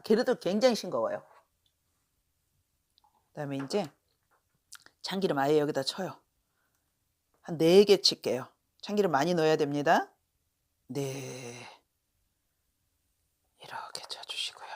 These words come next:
이제 다 됐어요. 여기다 통후추만 넣어주시면 끝이에요.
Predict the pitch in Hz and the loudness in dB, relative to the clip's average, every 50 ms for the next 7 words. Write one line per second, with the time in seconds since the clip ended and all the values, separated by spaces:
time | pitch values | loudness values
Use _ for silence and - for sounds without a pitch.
0 | - - _ _ _ _ _ _ _ _ _ _ _ _ _ _ 185 151 156 143 | -18 -20 _ _ _ _ _ _ _ _ _ _ _ _ _ _ -12 -10 -10 -8
1 | - - - - - 117 - - - - - - - - 135 143 143 135 131 127 | -8 -8 -8 -8 -8 -10 -10 -10 -10 -12 -14 -16 -12 -10 -8 -8 -6 -4 -2 0
2 | 135 151 165 143 - - - - - _ _ - - 285 277 269 240 254 - - | 0 0 -2 -2 -6 -12 -20 -20 -20 _ _ -6 0 2 4 4 4 2 -2 -6
3 | - 131 - - _ _ _ _ _ _ _ _ _ _ _ - - _ _ _ | -8 -8 -14 -20 _ _ _ _ _ _ _ _ _ _ _ -20 -20 _ _ _
4 | _ _ _ _ _ - _ _ _ - 151 143 147 170 208 240 247 - _ _ | _ _ _ _ _ -20 _ _ _ -6 -4 -2 -2 -2 -2 -4 -6 -8 _ _
5 | _ _ _ _ _ _ _ - 143 160 156 151 151 147 - - 139 - - 135 | _ _ _ _ _ _ _ -6 -4 -4 -2 -2 -4 -6 -8 -8 -6 -6 -6 -4
6 | 135 147 160 180 180 - 262 254 - - 196 147 131 151 202 277 415 - | -4 -6 -6 -6 -6 -4 -2 -2 0 0 2 2 2 2 0 -2 -2 -6